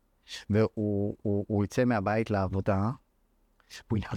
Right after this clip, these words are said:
טוב את הדלת ויבדוק כמה פעמים. הרבה פעמים זה טקס מאוד מסוים, זאת אומרת, להוריד את היד בחוזק מסוים, בצורה מסוימת,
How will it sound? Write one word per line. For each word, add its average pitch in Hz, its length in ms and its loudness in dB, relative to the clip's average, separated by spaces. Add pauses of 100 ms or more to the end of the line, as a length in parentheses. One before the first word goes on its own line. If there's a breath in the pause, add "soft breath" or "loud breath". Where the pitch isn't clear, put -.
טוב 107 160 2
את - 80 -2
הדלת 107 340 0
ויבדוק 110 360 -2
כמה 101 200 2
פעמים. 107 580 0
הרבה 101 220 -2
פעמים 117 220 2
זה 101 80 0
טקס - 320 -2
מאוד 98 200 2
מסוים, 107 500 0
זאת - 140 -10
אומרת, 101 360 2 (560 soft breath)
להוריד 110 260 0
את 117 120 -2
היד 107 240 0
בחוזק 135 640 -2
מסוים, 120 760 0
בצורה 131 560 -2
מסוימת, 131 1160 0